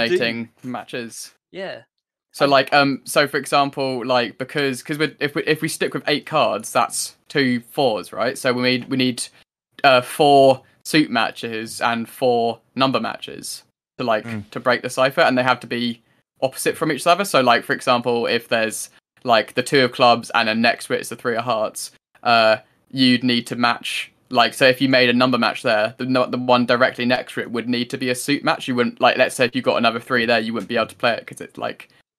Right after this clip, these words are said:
Speaker 1: you'd have to, it would have to be a, a suit match next to it instead of a number match. Maybe?
Speaker 2: The only risk there i-, is if it, it's positional, then you could get in a situation where you have,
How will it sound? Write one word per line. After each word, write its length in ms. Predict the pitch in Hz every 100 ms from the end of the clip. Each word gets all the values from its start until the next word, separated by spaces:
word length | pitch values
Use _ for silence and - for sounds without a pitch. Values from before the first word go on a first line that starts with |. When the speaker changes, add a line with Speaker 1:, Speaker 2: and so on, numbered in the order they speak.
| _ -
Speaker 1:
you'd 100 | 127
have 200 | 127 -
to, 100 | -
it 60 |
would 100 | 117
have 120 | 113 120
to 80 |
be 80 | 117
a, 140 | 113 110 - 107
a 80 | 107
suit 200 | - 127
match 220 | - - -
next 180 | -
to 60 | -
it 120 | -
instead 200 | - 123
of 80 | 127
a 80 | 127
number 180 | 156 233
match. 320 | 349 - - _ _ _ _ _ _
Maybe? 220 | 233 254 349 _ _ _ -
Speaker 2:
The 180 | 147
only 240 | 165 196 180
risk 320 | 190 185 -
there 380 | 175 156 131 127
i-, 40 | 143
is 340 | 135 - 131
if 100 | 139
it, 140 | 147 -
it's 400 | 139 - _ -
positional, 680 | - 131 151 139 127 127 131
then 260 | 135 135
you 220 | 131 131
could 240 | 123 156 147
get 160 | 147
in 80 | 131
a 60 | 127
situation 840 | - - 151 131 127 - 127 123
where 300 | 135 127 127 127
you 440 | 135 127 127 123
have, 500 | - 127 123 123 -